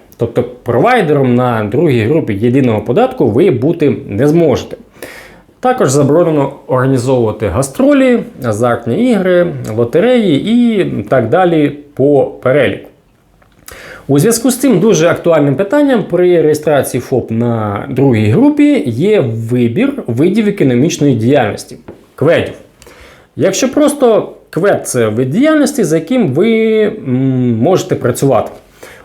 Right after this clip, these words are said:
Обираючи вид діяльності при реєстрації, ви показуєте податковій, за що ви плануєте отримувати кошти. Таких кведів у фоп може бути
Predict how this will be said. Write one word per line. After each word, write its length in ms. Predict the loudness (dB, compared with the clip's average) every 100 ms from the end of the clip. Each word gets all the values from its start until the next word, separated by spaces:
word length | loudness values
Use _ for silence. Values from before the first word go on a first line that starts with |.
| -2
Обираючи 600 | 2 2 4 2 0 -2
вид 160 | 0
діяльності 520 | 0 0 0 0 -4 -6
при 320 | -2 0 2
реєстрації, 800 | 0 -2 -2 -2 -2 0 0 2
ви 340 | 2 2 2
показуєте 960 | 2 0 2 2 2 2 0 0 0 0 -2 -4
податковій, 760 | 0 0 -4 -4 -2 0 0 -2 -10
за 200 | -4 -2
що 280 | 0 0 2
ви 180 | 2 0
плануєте 760 | 0 2 2 2 2 0 0 -2 -8
отримувати 760 | -4 -2 0 0 0 0 -2 -2 -2
кошти. 340 | -2 -2 -10 -20 _ -20 -20 -20 -20 _
Таких 320 | -4 0 0
кведів 440 | 2 2 2 0 2
у 180 | 0 0
фоп 280 | -2 -2
може 300 | 0 0 -2
бути 600 | -4 -6 -2 0 0 -2